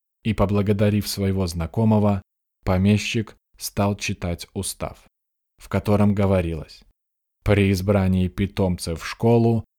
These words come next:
должно обращать особенное внимание, имеют ли они здоровое телосложение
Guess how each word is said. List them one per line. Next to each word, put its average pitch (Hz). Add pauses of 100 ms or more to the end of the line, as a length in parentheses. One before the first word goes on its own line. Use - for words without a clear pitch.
должно 107
обращать 101
особенное 85
внимание, 107 (320)
имеют 104
ли 113
они 110
здоровое 98
телосложение 95